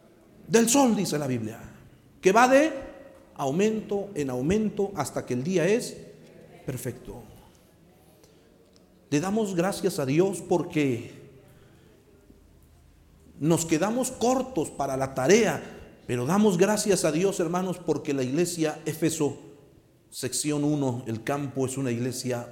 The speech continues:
próspera. ¿Damos gloria a Dios, hermanos? Y, y, y lo digo, decía nuestro hermano Elías, no con orgullo, ¿verdad? No, no, no.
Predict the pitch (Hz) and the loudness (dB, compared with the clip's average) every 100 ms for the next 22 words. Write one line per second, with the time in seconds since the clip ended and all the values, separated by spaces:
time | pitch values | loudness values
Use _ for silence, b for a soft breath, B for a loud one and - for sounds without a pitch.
0 | - - 131 - 110 101 90 - - - | -14 -8 -8 -8 -10 -10 -14 -20 -20 -20
1 | - - - - - - - - - 123 | -20 -20 -20 -20 -20 -20 -20 -20 -8 -4
2 | 135 143 143 151 156 175 214 220 220 233 | -2 0 2 4 4 4 4 0 -2 -4
3 | 339 - - - - - - - - - | -6 -10 -16 -16 -16 -16 -16 -16 -16 -18
4 | - - - - - - - - - 170 | -18 -18 -20 -20 -20 -20 -20 -8 0 0
5 | 170 165 156 143 135 147 247 247 240 - | 2 0 2 2 2 4 6 8 8 4
6 | - - - 143 135 185 208 190 196 208 | -10 -12 -6 0 2 2 2 2 2 4
7 | 180 160 165 202 185 147 160 175 214 220 | 4 4 4 6 4 4 2 4 4 4
8 | 202 208 160 151 131 131 165 120 135 165 | 4 4 4 4 2 0 -2 -2 0 0
9 | 156 160 143 117 | 2 0 0 -4